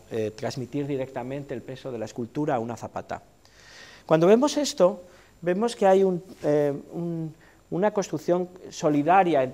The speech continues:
de, de una percepción muy concreta entre el piso de arriba y el piso de abajo. El piso de abajo invisibiliza al mismo tiempo que se convierte en un escenario para la vida ordinaria,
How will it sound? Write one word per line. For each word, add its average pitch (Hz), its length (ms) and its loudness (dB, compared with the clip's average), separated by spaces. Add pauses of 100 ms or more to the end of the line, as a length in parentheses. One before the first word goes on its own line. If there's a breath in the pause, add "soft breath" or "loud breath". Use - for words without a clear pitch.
de, 135 260 -4
de 135 260 -4
una 156 360 -4 (220)
percepción 185 560 -4
muy 180 120 -2
concreta 156 640 0 (280 loud breath)
entre 139 200 -2
el 135 40 -4
piso 196 260 0
de 185 60 8
arriba 165 280 4
y - 20 6
el 139 80 2
piso 143 240 -4
de 127 60 2
abajo. 113 400 -4
El 135 100 -6
piso 208 240 -6
de 208 60 2
abajo 196 340 0
invisibiliza 156 880 -4 (460 soft breath)
al 147 120 -2
mismo 196 320 -4
tiempo 202 460 -2 (180)
que 165 200 -2
se - 180 -8
convierte 196 380 2
en 202 40 2
un 190 60 0
escenario 180 480 -2
para 151 160 2
la 139 180 -2
vida 180 200 -2
ordinaria, 160 600 0